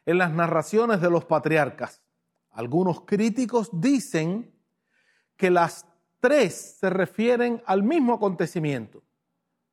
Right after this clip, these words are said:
pero en la segunda instancia, Abraham explicó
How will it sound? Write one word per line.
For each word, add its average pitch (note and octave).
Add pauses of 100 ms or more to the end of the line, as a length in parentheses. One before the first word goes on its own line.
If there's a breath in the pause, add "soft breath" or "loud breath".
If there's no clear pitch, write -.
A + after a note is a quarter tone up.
pero A3
en G#3+
la G3+
segunda C#4
instancia, D3+
Abraham F#3+
explicó G#3